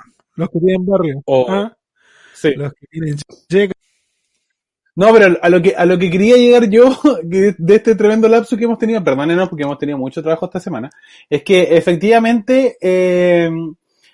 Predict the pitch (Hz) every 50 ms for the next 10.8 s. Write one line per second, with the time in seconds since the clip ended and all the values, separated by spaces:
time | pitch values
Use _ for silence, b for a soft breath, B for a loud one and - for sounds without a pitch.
0 | _ _ _ - 156 151 151 151 147 147 147 147 147 143 - - - 147 165 180
1 | 196 202 214 208 190 202 190 180 160 196 180 - - 220 220 214 214 208 196 190
2 | 190 185 185 175 170 180 185 196 208 214 220 214 214 214 208 175 - 202 190 185
3 | 208 226 226 - - 220 202 196 185 196 190 - 226 214 202 190 185 185 196 214
4 | 220 220 220 214 214 202 170 175 170 - - 196 185 - - 120 107 - _ _
5 | _ _ _ _ _ _ - 147 151 151 151 147 139 - 156 156 151 151 147 147
6 | 147 147 143 143 139 156 175 185 190 180 - 196 190 185 - 196 190 190 185 185
7 | 185 180 165 - 175 160 - - 180 180 185 185 185 180 180 175 170 170 160 -
8 | - 139 123 - - 208 214 208 214 214 208 208 202 190 185 180 180 180 180 170
9 | 160 - - 160 160 160 156 156 151 151 147 127 131 147 156 156 156 151 - 170
10 | 180 175 - 180 190 185 180 185 185 190 185 190 190 185 -